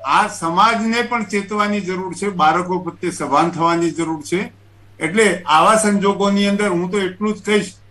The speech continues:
કે દરેકે પોતાનું બાળક કેવી રીતે બિહેવ કરે છે, આ સાયકિક હતો, એક તરફી હતો, બધી જ વાતો સાચી છે, પણ દીકરી, દીકરીને એ ખ્યાલ નહોતો. દરેકે પોતાના પરિવાર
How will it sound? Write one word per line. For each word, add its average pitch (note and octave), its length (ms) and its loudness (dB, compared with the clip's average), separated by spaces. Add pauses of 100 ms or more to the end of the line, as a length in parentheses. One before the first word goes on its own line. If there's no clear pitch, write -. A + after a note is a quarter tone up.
(120)
કે F#3 80 -4
દરેકે G#3+ 680 2
પોતાનું G3 640 -4
બાળક F3+ 320 2
કેવી F#3+ 360 -4
રીતે G3+ 260 -6
બિહેવ F3+ 400 -2
કરે F#3 280 -2
છે, E3+ 300 -4 (180)
આ D3 120 -2
સાયકિક D#3+ 540 -4
હતો, G3+ 460 0 (220)
એક F#3+ 240 -2
તરફી G3+ 420 0
હતો, G3+ 240 0
બધી F3 380 -2
જ F3+ 80 -6
વાતો F#3+ 280 -2
સાચી E3+ 380 -6
છે, D#3+ 320 0 (240)
પણ A3+ 300 2 (320)
દીકરી, A#3 680 -2
દીકરીને A3 480 -2
એ A3 260 2
ખ્યાલ F3+ 240 2
નહોતો. G#3+ 520 -2 (300)
દરેકે G3+ 300 0
પોતાના G3+ 680 0
પરિવાર F#3 420 -2